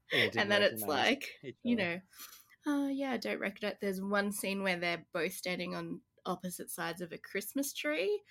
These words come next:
Speaker 2: like, kind of
Speaker 1: <laughs>
Speaker 2: lamenting and wishing upon the Christmas star or something. And I'm like, "Just listen. Can you hear his <laughs> voice?"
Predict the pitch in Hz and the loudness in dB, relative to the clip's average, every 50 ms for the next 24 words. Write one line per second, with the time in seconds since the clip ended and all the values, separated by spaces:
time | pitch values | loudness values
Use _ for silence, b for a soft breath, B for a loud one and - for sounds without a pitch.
0 | B B B B B B _ - 190 180 165 - - - - - 185 180 185 185 | B B B B B B _ 0 0 0 0 -2 -4 -10 -6 -2 -2 0 0 0
1 | 180 180 170 170 - - 165 127 - - - 156 160 - _ 208 208 214 208 196 | -2 -2 -4 -6 -8 -8 -8 -8 -10 -12 -12 -12 -12 -8 _ 0 2 4 6 8
2 | 190 180 185 208 220 - 254 247 220 208 190 185 170 185 196 190 - 208 202 202 | 8 8 8 6 4 4 4 4 4 4 0 0 0 0 0 2 0 0 0 0
3 | 208 196 202 - 196 202 220 220 214 202 185 - - - - - 233 - - 247 | 0 -2 -2 -2 -2 0 0 2 2 0 0 -2 -4 -4 -2 -2 0 2 2 4
4 | 254 240 - - - - 240 247 254 269 277 285 285 285 285 285 - 294 285 285 | 4 4 2 0 0 2 4 4 4 4 2 2 2 2 2 0 0 -2 -4 -4
5 | - - 392 440 453 440 427 - 254 240 233 220 190 B B B B B B B | -6 -8 -6 -8 -8 -8 -6 -4 -2 0 0 -2 -4 B B B B B B B
6 | - 453 453 440 - - - - b b b b b - 302 349 403 427 427 - | 6 8 8 8 6 4 -2 -6 b b b b b 6 10 12 12 12 12 10
7 | 415 415 381 302 262 190 - - _ _ - - - 370 339 359 370 359 - 349 | 10 10 12 10 10 8 6 0 _ _ -6 0 4 4 6 6 6 6 6 4
8 | 359 392 480 494 359 349 392 - 269 285 - | 6 8 8 10 10 10 8 6 6 4 4